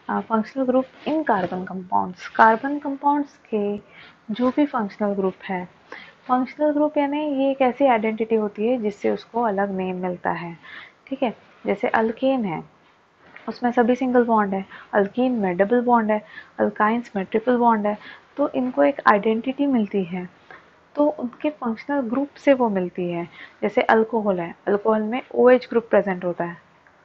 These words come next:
सीओ का, सीओएच stands for carboxylic acid, तो ये group की वजह से उनको identity मिलती है, वो group को हम कहते हैं functional groups। तो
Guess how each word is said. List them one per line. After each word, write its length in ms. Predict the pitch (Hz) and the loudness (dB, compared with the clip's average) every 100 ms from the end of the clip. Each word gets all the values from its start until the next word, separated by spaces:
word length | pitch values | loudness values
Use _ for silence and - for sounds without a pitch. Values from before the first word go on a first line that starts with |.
| - - | -12 -2
सीओ 360 | 240 233 226 - - | 2 4 2 0 4
का, 120 | 220 - | 4 4
सीओएच 520 | - 240 240 247 247 - | -2 2 2 2 0 -6
stands 280 | - 220 214 262 | -2 -2 -2 -4
for 120 | 277 | 0
carboxylic 640 | - 262 240 214 214 202 190 | 6 6 6 2 -2 -2 -4
acid, 180 | 185 185 - - - - | -6 -14 -18 -18 -18 -10
तो 80 | 277 | -2
ये 100 | 277 262 | 0 0
group 240 | 220 262 - - | -2 -2 -4 -2
की 60 | |
वजह 220 | 247 220 | 0 0
से 140 | 214 220 | -2 -6
उनको 260 | 208 - - | -8 -4 0
identity 460 | 190 196 196 - | 0 -2 -6 -4
मिलती 360 | 208 196 190 190 | -2 -2 -4 -4
है, 140 | 208 254 - - - | -4 -6 -14 -20 -8
वो 80 | 214 | -4
group 240 | 196 196 - | -2 -2 -4
को 80 | - | -4
हम 180 | 196 190 - | -2 -2 -4
कहते 240 | 180 202 | -4 -2
हैं 160 | 202 294 - | -4 -4 -4
functional 420 | 208 196 - 180 | -4 -4 -6 -6
groups। 300 | 175 175 - - - | -6 -10 -14 -20 -18
तो 60 | - | -10